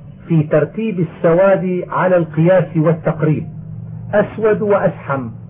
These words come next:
ثم جون وفاحم، ثم حالك وحانك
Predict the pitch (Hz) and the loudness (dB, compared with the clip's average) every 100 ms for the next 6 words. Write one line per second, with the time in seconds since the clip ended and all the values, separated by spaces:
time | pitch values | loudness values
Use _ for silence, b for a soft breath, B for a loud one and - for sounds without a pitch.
0 | - - - 175 185 175 160 180 196 190 | -18 -18 -2 0 2 2 2 4 2 4
1 | 175 170 165 165 190 151 - 127 113 - | 2 4 2 4 2 2 -2 -6 -6 -10
2 | - - - - 190 190 175 - 196 214 | -20 -20 -18 -2 2 4 2 0 2 2
3 | 208 185 202 185 175 - 196 185 156 147 | 0 0 2 2 2 0 0 4 4 2
4 | - | -4